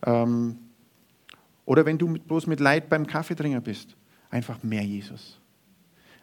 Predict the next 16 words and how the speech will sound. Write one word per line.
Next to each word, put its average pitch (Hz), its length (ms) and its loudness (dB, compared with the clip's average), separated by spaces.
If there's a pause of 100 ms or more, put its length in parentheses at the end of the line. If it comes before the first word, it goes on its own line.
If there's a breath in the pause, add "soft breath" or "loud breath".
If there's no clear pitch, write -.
Mehr 113 280 2
Menschen, 104 560 -4 (920 soft breath)
mehr 98 440 -4 (340)
wie 104 120 -12
Jesus. 98 360 -14 (1400 loud breath)
Lasst 131 240 -8
uns 147 180 -2 (120)
nochmal 127 440 0
aufstehen. 127 600 0 (540 soft breath)
Ich - 80 -12
glaube, 120 160 -2
das 123 160 -6
darf 123 200 0
man 143 80 -4
sogar 123 400 -2
aufstehen. 123 460 -6